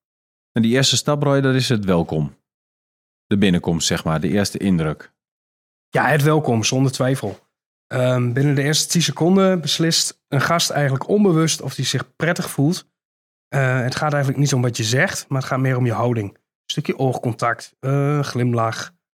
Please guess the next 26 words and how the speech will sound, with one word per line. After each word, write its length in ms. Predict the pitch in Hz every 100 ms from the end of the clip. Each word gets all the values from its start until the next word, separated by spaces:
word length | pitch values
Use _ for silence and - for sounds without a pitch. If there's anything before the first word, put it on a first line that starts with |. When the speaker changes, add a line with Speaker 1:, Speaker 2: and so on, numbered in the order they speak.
| _
Speaker 2:
eh, 140 | 123 117
zeg 200 | - 151
maar 100 | 139
die 140 | 135
oprechte 420 | 151 131 151 -
aandacht 400 | 139 135 117 107
waar 120 | - 110
we 60 |
het 100 | 110
wel 180 | 120 120
eerder 220 | 135 135
over 180 | 107 -
gehad 220 | - 107
hebben. 240 | 104 101 - _
Speaker 1:
Ja, 240 | 104 101 87
en 100 | 98
dat 100 | 101
de 60 |
gast 220 | 104 110
zich 100 | - 98
in 60 |
ieder 140 | 104 101
geval 160 | -
gezien 320 | 95 98 110 98
voelt, 240 | 80 76
hè? 200 | 95 127